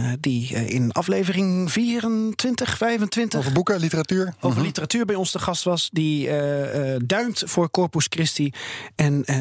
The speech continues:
Speaker 1: zegt dat het echt een bizar verhaal is, briljant vertolkt door een jonge acteur die nu zijn doorbraak beleeft. En het is ook een heel universeel verhaal, tegelijkertijd ook heel Pools.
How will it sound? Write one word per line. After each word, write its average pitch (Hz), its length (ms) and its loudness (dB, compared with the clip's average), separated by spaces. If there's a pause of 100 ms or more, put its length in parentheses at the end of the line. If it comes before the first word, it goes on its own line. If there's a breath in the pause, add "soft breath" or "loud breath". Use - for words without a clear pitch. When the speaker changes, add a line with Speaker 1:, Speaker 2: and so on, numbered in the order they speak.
(260)
Speaker 1:
zegt 151 460 -2
dat 143 160 2
het 139 120 -2
echt 165 200 0
een 156 100 2
bizar 175 340 2
verhaal 156 320 0
is, 156 80 0
briljant 165 500 0
vertolkt 190 460 0
door 165 180 2
een 156 60 0
jonge 190 240 0
acteur 185 460 0
die 156 140 0
nu 196 120 2
zijn 160 160 0
doorbraak 170 540 0
beleeft. 151 420 0 (480 loud breath)
En 175 120 6
het 170 100 2
is 180 60 4
ook 180 100 0
een 156 80 2
heel 190 220 2
universeel 180 560 2
verhaal, 160 440 0 (300 loud breath)
tegelijkertijd 175 560 0
ook 151 200 2
heel 135 340 0 (160)
Pools. - 480 0